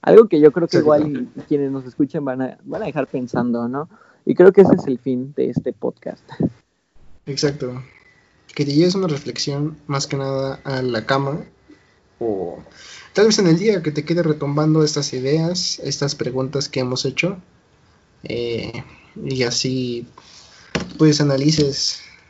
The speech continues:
Speaker 2: estas partes filosóficas de la vida, así como si tu moral es, es,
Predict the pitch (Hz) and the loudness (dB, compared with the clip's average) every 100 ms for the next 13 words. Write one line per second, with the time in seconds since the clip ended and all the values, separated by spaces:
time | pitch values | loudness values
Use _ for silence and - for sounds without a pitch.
0 | _ _ - 135 - 135 127 - - - | _ _ -6 -6 -2 -2 -2 -4 -6 -12
1 | _ _ _ _ _ - - _ _ _ | _ _ _ _ _ -20 -20 _ _ _
2 | - 143 147 143 - 127 120 139 143 143 | 0 0 2 0 -2 -4 -4 -4 -4 -4
3 | 123 123 120 131 170 180 175 - - - | -4 -2 0 2 2 2 0 -6 -18 -12
4 | 143 131 151 151 135 131 127 127 - - | -6 -4 -4 -4 -4 -4 -6 -8 -8 -6
5 | 143 147 135 131 135 147 143 - - - | -4 -2 0 0 0 -2 -2 -2 -4 -8
6 | - - - - - _ _ _ 139 135 | -14 -20 -20 -20 -20 _ _ _ -2 -2
7 | 131 - - - | 0 -2 -2 -4